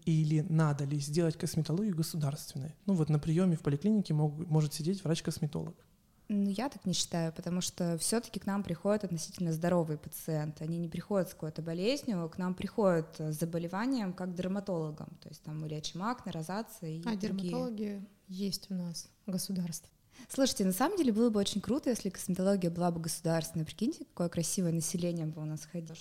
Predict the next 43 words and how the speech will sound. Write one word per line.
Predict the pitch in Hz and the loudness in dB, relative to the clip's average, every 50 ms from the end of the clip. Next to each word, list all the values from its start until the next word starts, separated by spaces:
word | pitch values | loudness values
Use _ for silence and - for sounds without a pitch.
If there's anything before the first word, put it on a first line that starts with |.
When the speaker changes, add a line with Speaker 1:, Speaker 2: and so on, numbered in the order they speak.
| - 175 175 170 - - | -16 -16 -18 -18 -6 2
Speaker 1:
А | - 165 | 2 4
почему, | 160 160 147 175 180 196 208 - | 6 6 8 10 10 10 10 8
м, | - 165 156 160 160 156 156 | 8 8 8 8 8 8 8
у | - | 8
нас | 160 160 160 156 - | 8 10 10 8 8
не | 165 | 4
ходит | 156 - 175 165 156 160 | 4 6 6 6 6 6
население | 156 - - 165 160 160 156 147 | 4 4 4 6 6 6 6 6
повсеместно | - 160 151 - - 156 156 151 - - 151 | 4 0 0 4 4 6 6 6 4 2 0
красивое? | - - 151 143 - - 214 196 180 170 156 147 139 156 - - | 0 0 -2 0 0 0 0 2 4 4 4 4 2 -2 -6 -8
Потому | - 156 - 160 165 165 | -6 0 4 4 4 4
что | 156 - - 156 151 | 4 2 2 0 0
косметология | - - 160 - 165 156 - 165 156 160 156 | 2 0 -2 0 0 2 2 2 4 2 0
частная, | 151 - - 190 220 233 - - 156 143 139 | 0 0 0 -2 -2 -2 -2 -2 0 -2 -2
то | - - | -2 -2
есть, | 143 143 - - - - | -2 -2 -4 -6 -4 -2
м, | 143 143 170 180 - - - - - - - - - - - - | -2 -2 -2 -4 -8 -14 -20 -20 -20 -20 -20 -20 -20 -18 -10 -8
Speaker 2:
Потому | 220 208 - 196 180 175 | -6 -4 -2 0 0 0
что | 165 - - 214 | -2 -2 0 0
это | 190 196 - 220 | 0 0 0 -4
определенная | 214 208 220 196 196 185 180 170 170 185 190 | -6 -4 -2 -2 -2 -2 -2 -2 -2 -4 -6
статья | - - 208 190 196 190 185 | -6 -6 -4 -4 -2 -2 -2
затрат. | 196 202 196 - 190 170 170 - - | -4 -6 -6 -6 -6 -6 -6 -8 -8
Конечно, | 202 196 185 180 - - 185 | -8 -6 -6 -6 -8 -10 -12
косметология, | - 185 - 214 202 208 220 269 277 233 202 | -12 -8 -8 -6 -4 -2 -2 -2 0 0 0
она | 190 | 2
не | 196 196 190 | 2 2 0
дешевая, | 185 190 - - 214 196 185 160 160 156 151 151 147 | 0 -2 -2 0 0 0 0 0 -2 -4 -4 -4 -6
и, | - - - 180 175 175 | -8 -8 -8 -6 -4 -6
в | 170 - | -6 -4
принципе, | - 208 220 214 - - - - | -2 0 0 0 0 -2 -6 -4
если | 170 170 - - 180 | -4 -4 -2 -2 -2
рассматривать | 170 175 175 - 202 190 180 180 180 170 170 | 0 0 0 0 0 0 0 0 -2 -4 -4
это | 170 165 | -6 -6
как | - - 170 | -6 -8 -8
бизнес, | 170 170 190 226 262 277 254 202 - - - | -6 -4 -4 -2 -2 0 -2 -2 -4 -8 -8
он | - 180 180 190 190 185 185 180 180 180 180 180 185 185 196 196 | -4 0 0 2 2 2 0 0 0 0 -2 0 0 0 2 2
не | 196 | 0
суперрентабельный, | 190 - - 233 - 208 190 185 180 175 - 185 170 160 160 160 156 156 156 | 0 -2 -4 -2 -2 0 0 0 0 0 0 -2 -2 -2 -2 -4 -4 -6 -6
потому | - - 175 | -8 -10 -12
что | 160 - - 180 | -10 -10 -8 -6
у | 175 | -4
нас | 180 190 190 | -2 -2 -4